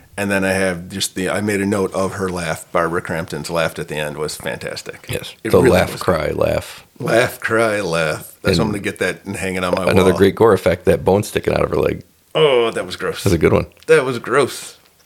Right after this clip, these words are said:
Speaker 1: I liked it.
Speaker 2: Yeah. And then we wait nine years, and the group, the gang gets back together.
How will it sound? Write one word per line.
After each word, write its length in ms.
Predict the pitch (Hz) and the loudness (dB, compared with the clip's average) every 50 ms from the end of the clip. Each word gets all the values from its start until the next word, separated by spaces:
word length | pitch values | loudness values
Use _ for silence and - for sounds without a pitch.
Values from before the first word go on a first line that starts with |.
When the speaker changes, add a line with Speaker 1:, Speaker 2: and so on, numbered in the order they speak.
| _ _ | _ _
Speaker 1:
I 80 | - 107 | -4 -2
liked 220 | 98 92 87 - | 0 0 -2 -4
it. 180 | 80 78 - _ - - | -8 -14 -14 _ -6 -4
Speaker 2:
Yeah. 100 | - 78 - - _ _ - - - _ _ _ | -4 -4 -4 -8 _ _ -20 -20 -20 _ _ _
And 200 | - 85 90 87 | -2 0 2 4
then 300 | 90 98 101 101 101 95 92 - - - | 6 6 6 4 2 0 -2 -4 -2 2
we 100 | 101 92 | 4 4
wait 220 | 82 92 - - | 6 4 4 4
nine 320 | 90 92 90 95 104 104 | 2 2 4 4 2 2
years, 560 | 101 92 85 82 80 78 - - - - - - - - _ _ _ _ - | 4 4 4 4 4 2 0 -2 -4 -6 -8 -10 -16 -20 _ _ _ _ -4
and 120 | - 85 - | -2 -2 -2
the 60 | - | -2
group, 380 | 82 - - 92 87 - - - | -2 0 0 0 0 0 -2 -4
the 60 | 85 | -2
gang 320 | 80 76 90 90 92 95 | 2 4 4 4 6 6
gets 160 | 90 92 87 - | 4 4 2 2
back 260 | - 92 92 - - | 2 0 0 0 -2
together. 440 | - 104 82 67 58 50 50 - | -2 0 0 0 0 -2 -6 -8